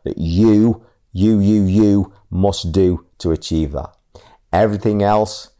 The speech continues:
you say no to, or you get somebody in to do it for you. That is prioritizing, number one. Number two,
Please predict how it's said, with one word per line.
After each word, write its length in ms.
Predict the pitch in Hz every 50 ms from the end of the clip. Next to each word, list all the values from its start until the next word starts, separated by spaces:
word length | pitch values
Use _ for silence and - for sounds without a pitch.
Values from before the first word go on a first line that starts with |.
| _ _ _ -
you 120 | - 80
say 240 | - - - 78 78
no 280 | 76 82 98 110 110
to, 420 | 107 - - 123 120 117 92 - _ _ _ _ _ _ _ - _ _ _ _ _
or 260 | - - 80 80 82
you 180 | 78 78 78 73
get 340 | 76 - 98 95 - -
somebody 520 | - - - 95 90 85 82 82 82 82 85
in 160 | 85 87 85
to 120 | - - 69
do 300 | 65 - - 82 82 82
it 200 | 80 - - -
for 280 | - 73 78 78 78
you. 260 | 76 71 65 67 - _ _ _ _ _ _ _ _ _ _ _ _ _ _ _ _ _ _ _ _ _ _ _ _ _ _ _ _ _ _ _ _ _ _ _ _ _ _ _ _ _ _ _ _ _ _ - - - - - - - - - - -
That 300 | 82 80 87 - - -
is 100 | 76 73
prioritizing, 1040 | - _ - - - 85 85 82 82 82 78 - - 76 73 73 71 67 73 71 69 - -
number 240 | 80 82 80 76 78
one. 260 | 78 76 71 69 73 - _ _ _ _ _ _ _ _ _ _ _ _ _ _ _ _ _ _ _ _ _ _ _ _ _ _ _ _ _ _ _ _ _ _ _ _ _ _ _ _ _
Number 320 | 90 92 104 117 110 110 110
two, 400 | - - 107 95 87 73 -